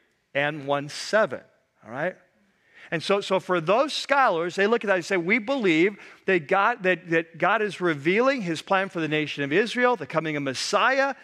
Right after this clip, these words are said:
the, uh, the kingdom of God," right? Right? And it's very detailed, right down to the exact time when Jesus will come into Jerusalem. Right? Cases have been made for this. Right? Now, other scholars will look at it and say, "No, no, no,"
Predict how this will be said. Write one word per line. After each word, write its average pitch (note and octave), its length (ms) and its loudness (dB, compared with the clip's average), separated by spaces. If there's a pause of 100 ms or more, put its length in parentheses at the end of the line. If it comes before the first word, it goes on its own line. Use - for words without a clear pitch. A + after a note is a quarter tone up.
(260)
the, D3+ 440 0
uh, C#3+ 240 0 (100)
the D#3 100 -10
kingdom F#3 320 -2
of D3+ 140 -2
God," A#2+ 280 0 (480)
right? A#2+ 140 -16 (2250)
Right? - 160 -10
And F#3 100 -2
it's D#3 140 -6
very G3 240 2
detailed, E3 540 -4 (920)
right E3 220 0
down F#3 220 2
to - 80 -18
the D3 80 -4
exact F3 340 -2
time E3 380 -2
when C#3+ 160 -8
Jesus D#3 400 -4
will D3+ 80 -4
come D3+ 200 -4
into C3 160 -8
Jerusalem. B2 560 -8 (880)
Right? B2+ 140 -18 (320)
Cases E3+ 400 -4
have C3+ 80 -10
been D3 140 -2
made B2+ 180 -2
for - 120 -20
this. - 420 -20
Right? A2+ 100 -20 (400)
Now, - 160 0 (920)
other D4+ 340 2
scholars D3+ 540 0
will E3 80 -4
look F#3 160 0
at F#3+ 40 2
it F#3 40 0
and F3 100 -6
say, F#3+ 180 2
"No, G3 220 0
no, E3+ 140 0
no," C#3 260 -2